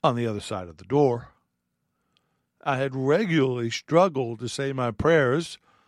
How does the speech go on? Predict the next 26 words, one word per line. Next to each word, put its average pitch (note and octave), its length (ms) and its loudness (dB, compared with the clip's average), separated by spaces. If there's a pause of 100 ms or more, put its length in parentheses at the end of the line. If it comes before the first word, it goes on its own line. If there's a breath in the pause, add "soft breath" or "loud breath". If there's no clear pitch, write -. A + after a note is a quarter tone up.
(160 soft breath)
through A2+ 180 -4
the G2 80 -8
keyhole. C3+ 640 -2 (1600)
I'd F3 160 2
even D3 300 0
pushed - 320 -4
pennies F3 480 -2
under C3 240 -6
the B2 120 -12
door B2 420 -4 (380 loud breath)
in C#3+ 100 -2
a C3+ 60 -2
vain D3+ 300 -2
attempt D3+ 420 -2
to C#3+ 80 -12
pacify A2 680 -4
him. E2 280 -12 (1400)
I B2+ 140 2
had A#2 200 -4
been G#2 160 -10
baptized, B2+ 680 -2
yes, B2 280 -2
and B2 140 -8
confirmed D3 520 -4
as C#3+ 160 -4
well. D#3 400 0